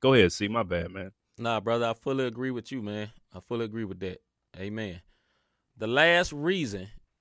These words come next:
Speaker 2: and one of the most impactful reasons, is he sent his son to die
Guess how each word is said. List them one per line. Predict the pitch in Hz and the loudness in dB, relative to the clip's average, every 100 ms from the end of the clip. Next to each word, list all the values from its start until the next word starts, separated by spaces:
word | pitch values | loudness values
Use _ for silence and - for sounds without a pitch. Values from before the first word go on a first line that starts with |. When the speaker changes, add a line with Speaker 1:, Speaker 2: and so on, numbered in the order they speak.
| _ - | _ -14
Speaker 2:
and | 107 | -8
one | 123 131 | -4 -2
of | 123 | 0
the | |
most | 123 127 110 | 0 0 -2
impactful | 107 127 110 107 104 | -4 -4 -4 -6 -4
reasons, | 107 101 90 95 - | -4 -4 -8 -14 -10
is | 101 95 87 - - _ _ _ | -6 -6 -8 -12 -20 _ _ _
he | - 131 | -6 -6
sent | - - 175 - | -6 -2 -2 -2
his | 151 156 | -8 -8
son | - 143 127 117 | -6 -4 -4 -6
to | - | -8
die | 90 90 123 113 90 | -10 -2 0 0 -2